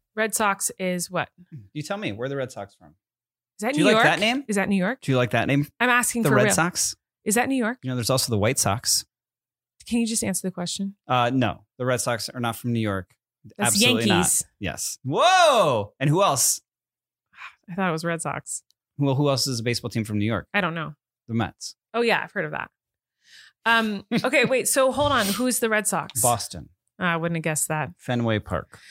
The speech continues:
Speaker 1: Okay. Well, now I know everything about baseball. <laughs>
Speaker 2: <laughs> You are an expert, I would say.
Speaker 1: That was probably the most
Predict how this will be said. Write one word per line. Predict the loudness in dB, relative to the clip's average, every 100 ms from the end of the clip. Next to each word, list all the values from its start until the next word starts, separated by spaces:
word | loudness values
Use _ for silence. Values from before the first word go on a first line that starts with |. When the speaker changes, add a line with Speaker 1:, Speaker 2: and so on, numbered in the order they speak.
| -20 -6 -2
Speaker 1:
Okay. | 2 2 2 -6 _ _
Well, | -2
now | 0
I | 2
know | 2
everything | 0 0
about | 0 2
baseball. | 2 2 -2 -2 _ _ _ _ 0
<laughs> |
Speaker 2:
<laughs> | 2 4 4 4 4 2 2
You | 2 2
are |
an | 4
expert, | 2 2 4 4
I | 6
would | 4 4
say. | 4
Speaker 1:
That | 4 0 -8 -2 0 2 0 2 2
was | 4 4
probably | 4 4 4
the | 0
most | 0 -2